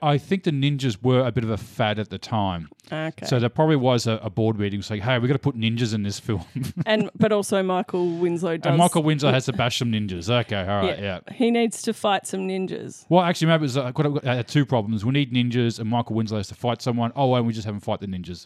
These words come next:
Speaker 1: Problem solved.
Speaker 2: Yeah, but he needs to fight them doing, um, the bad
Speaker 1: <laughs> The bad lip syncing.
Speaker 2: the bad lip syncing.
Speaker 1: <laughs> Yeah, the classic ninja movies. Enter the Ninja,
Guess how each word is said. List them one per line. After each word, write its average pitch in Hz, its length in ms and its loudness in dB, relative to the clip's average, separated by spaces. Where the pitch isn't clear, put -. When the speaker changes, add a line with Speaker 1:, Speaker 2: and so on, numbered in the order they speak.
Speaker 1:
Problem 139 220 0
solved. 101 220 -6
Speaker 2:
Yeah, 220 60 2
but 208 140 -6
he 233 120 -2
needs 220 280 -2
to 226 100 -2
fight 190 320 -2
them 190 160 -2
doing, 185 540 -4
um, 165 500 -4
the 180 120 -6
bad 165 380 -2
Speaker 1:
<laughs> 127 100 -18
The 160 80 -2
bad 135 240 2
lip 120 180 2
syncing. 131 300 0
Speaker 2:
the 202 80 -2
bad 185 320 2
lip 175 160 -6
syncing. 165 640 -4
Speaker 1:
<laughs> - 60 -20
Yeah, 90 300 -6
the - 100 -12
classic 156 420 -2
ninja 98 260 -4
movies. 92 320 -6
Enter 123 220 -4
the 107 80 -4
Ninja, 92 440 -4